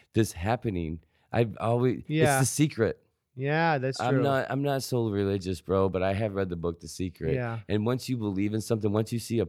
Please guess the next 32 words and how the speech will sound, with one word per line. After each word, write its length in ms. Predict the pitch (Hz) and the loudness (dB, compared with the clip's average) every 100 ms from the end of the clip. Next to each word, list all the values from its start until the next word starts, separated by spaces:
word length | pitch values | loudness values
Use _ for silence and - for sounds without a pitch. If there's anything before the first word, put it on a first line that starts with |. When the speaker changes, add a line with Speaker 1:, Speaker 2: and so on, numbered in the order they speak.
| - - - | -4 -20 -4
Speaker 1:
and 80 | 98 | 0
once 220 | 123 113 | 0 0
Johnny 340 | - 87 87 98 | -4 -4 -4 -4
died, 440 | 80 85 95 107 107 127 | -4 -2 -4 -6 -10 -10
Speaker 2:
Mm. 480 | 123 120 113 110 107 98 _ | -8 -6 -6 -8 -10 -16 _
Speaker 1:
I 80 | 95 | -6
decided 480 | 95 - 101 95 95 | -6 -2 -2 -2 -2
that, 120 | 92 | -2
you 80 | 101 | -2
know 140 | 104 | 0
what, 160 | 120 - | -2 -2
I'm 100 | 110 | -4
not 180 | 127 110 | -4 -6
getting 220 | 107 104 | -6 -6
any 220 | 98 92 | -6 -6
younger. 480 | 87 95 90 85 82 _ _ _ | -4 -4 -6 -6 -10 _ _ _
So 200 | 123 113 | -2 0
Speaker 2:
Mm. 80 | - | 2
Speaker 1:
i-, 40 | |
i-, 260 | 113 117 113 110 | 2 2 2 2
if, 140 | 98 - | 0 0
i-, 40 | |
if 340 | 104 - 104 - | 0 4 0 0
something 320 | 123 120 131 | -4 -2 0
I've 120 | 113 - | 0 0
thought 140 | 107 | 0
about 240 | 101 98 | 0 -2
for 60 | - | -2
the 60 | 98 | -2
last 240 | 98 - | -2 -6
twenty 320 | - 107 92 | -8 -4 -2
years, 480 | 87 95 92 101 - | 0 0 0 -2 -6